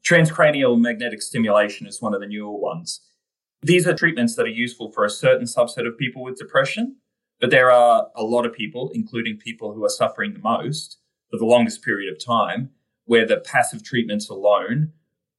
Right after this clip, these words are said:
might not work. So the active psychological therapies or psychiatric therapies include psychotherapy. Psychotherapy is, is where you talk with a psychologist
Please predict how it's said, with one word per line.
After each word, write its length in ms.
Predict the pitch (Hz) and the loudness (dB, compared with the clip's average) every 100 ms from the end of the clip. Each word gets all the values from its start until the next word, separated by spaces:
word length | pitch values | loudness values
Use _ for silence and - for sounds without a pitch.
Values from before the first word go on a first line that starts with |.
| - | 0
might 240 | 110 110 | 2 2
not 200 | 98 90 | 0 -8
work. 280 | 95 - _ - _ _ _ _ _ _ _ _ | -14 -16 _ -20 _ _ _ _ _ _ _ _
So 140 | - 117 | 2 4
the 120 | 123 | 6
active 460 | 160 156 131 104 - _ _ _ _ _ | 4 2 -2 -4 -6 _ _ _ _ _
psychological 720 | - - - 82 - - 101 - | -4 0 0 -2 -8 -12 -14 -8
therapies 520 | 101 98 - - 104 | -6 -6 -10 -16 -16
or 40 | - | -6
psychiatric 680 | 120 - 98 101 - 107 - | -2 -2 -4 -10 -12 -12 -4
therapies 520 | 104 104 107 104 104 | -4 -4 -6 -8 -8
include 600 | 101 _ 113 104 104 - _ _ _ _ _ | -14 _ -4 -2 -4 -12 _ _ _ _ _
psychotherapy. 840 | - 127 123 113 113 123 - 104 - _ _ | 0 2 2 0 0 0 -2 -10 -14 _ _
Psychotherapy 580 | - 123 - 113 104 101 | 2 2 4 0 0 -6
is, 200 | 98 - - | -12 -16 -20
is 140 | - | -20
where 80 | 95 | -18
you 100 | 92 | -8
talk 280 | - 110 - | -2 -2 -2
with 100 | 95 | -10
a 40 | |
psychologist 1040 | - 101 - 139 135 135 139 127 - - | -10 -10 -4 -2 -2 -2 -2 -4 -6 -18